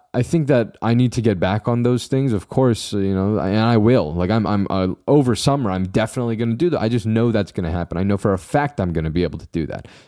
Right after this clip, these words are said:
But the thing is, like, the, what I really need is, um, is, uh, y-, uh, p-, where, where, where is it? I just said all of that. Uh, what I really need is, like, how can I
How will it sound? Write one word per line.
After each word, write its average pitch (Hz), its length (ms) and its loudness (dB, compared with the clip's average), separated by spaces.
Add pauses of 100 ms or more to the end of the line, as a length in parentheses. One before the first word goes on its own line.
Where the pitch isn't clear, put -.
(120)
But 113 160 0
the 113 80 0
thing 160 240 0
is, 98 300 -2 (400)
like, 101 180 0
the, 101 80 0
what 110 160 4
I 107 60 2
really 113 480 4
need 85 320 -4 (400)
is, 90 420 0
um, 80 320 -4 (420)
is, 104 460 2
uh, 85 400 0 (300)
y-, 90 400 -4
uh, 90 180 0 (160)
p-, 101 140 -4
where, 90 480 2
where, 82 280 0
where 82 240 -2
is 76 200 -4
it? 53 80 -8
I 69 140 -4
just 80 180 -6
said 76 160 -2
all 73 200 -4
of 78 120 -6
that. 76 260 -10 (240)
Uh, 95 140 -4 (640)
what 131 240 0
I 127 40 4
really 151 320 4
need 104 380 2
is, 92 600 0 (180)
like, 92 280 -2 (140)
how 170 600 0
can 143 140 -2
I 117 100 0